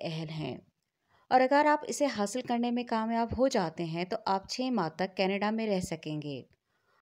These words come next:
और अगर इस दौरान आपको कनाडा में कोई जॉब मिल जाती है, तो आपका ये वीज़ा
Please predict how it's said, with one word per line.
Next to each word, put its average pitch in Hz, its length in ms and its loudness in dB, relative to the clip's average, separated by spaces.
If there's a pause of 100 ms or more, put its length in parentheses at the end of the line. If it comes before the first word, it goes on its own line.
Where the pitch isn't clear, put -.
(640)
और 269 120 4 (100)
अगर 262 340 4
इस 294 140 -2
दौरान 262 460 4
आपको 185 320 0
कनाडा 180 400 2
में 240 200 0
कोई 247 160 -2
जॉब 185 280 4
मिल 196 180 2
जाती 190 380 2
है, 170 180 -4
तो 185 120 -2
आपका 185 380 -2
ये 214 220 0
वीज़ा 180 340 0